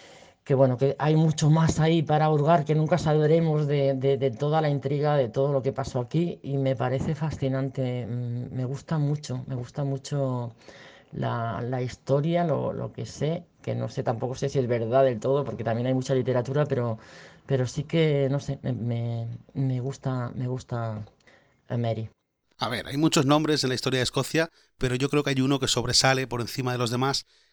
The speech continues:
Speaker 2: que sería María Estuardo, sin duda. Por cierto, próximamente María Estuardo en Escocia sin límites. La historia, me refiero. <laughs> Bueno, vamos con la última pregunta ya,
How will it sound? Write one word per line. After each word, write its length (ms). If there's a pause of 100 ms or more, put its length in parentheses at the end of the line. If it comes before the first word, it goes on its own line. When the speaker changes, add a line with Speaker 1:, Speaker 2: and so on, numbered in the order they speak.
(140)
Speaker 2:
que 140
sería 420
María 240
Estuardo, 560
sin 300
duda. 300 (340)
Por 140
cierto, 420
próximamente 880
María 220
Estuardo 540
en 140
Escocia 300
sin 140
límites. 480 (440)
La 100
historia, 320
me 80
refiero. 340
<laughs> 840
Bueno, 160
vamos 180
con 100
la 60
última 240
pregunta 380
ya, 220